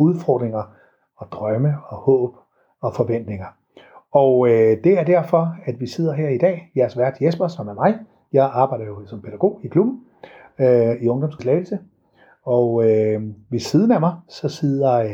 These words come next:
Emily, som jo, øh, vil præsentere sig nu her. Emily, vil du lige sige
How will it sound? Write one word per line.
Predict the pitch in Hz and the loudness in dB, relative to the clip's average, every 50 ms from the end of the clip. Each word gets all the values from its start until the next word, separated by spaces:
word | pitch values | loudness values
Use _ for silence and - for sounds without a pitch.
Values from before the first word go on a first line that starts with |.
| 98 95 92 - _ _ - _ _ _ _ _ | -8 -10 -14 -16 _ _ -20 _ _ _ _ _
Emily, | - 139 147 165 214 233 220 226 214 220 - - | 2 4 4 6 4 4 4 2 2 0 -4 -10
som | _ - - 143 123 113 117 117 113 | _ -2 0 2 2 2 0 -2 -2
jo, | 113 110 110 107 104 104 | 0 0 0 0 0 -2
øh, | 101 | -4
vil | 104 104 | -6 -8
præsentere | - - 107 95 101 101 - 147 147 131 | -8 -10 -10 -10 -10 -6 -4 -2 -2 -2
sig | - - | -4 -4
nu | 165 196 | -2 0
her. | 202 202 202 202 - _ _ _ _ _ _ _ _ _ | 2 0 0 -2 -4 _ _ _ _ _ _ _ _ _
Emily, | 131 147 196 214 202 - | 2 2 4 4 2 2
vil | - 143 | 0 -2
du | 135 | 0
lige | 143 151 156 147 151 | 0 0 0 0 -2
sige | - 127 113 104 98 | -2 -2 -2 -2 -6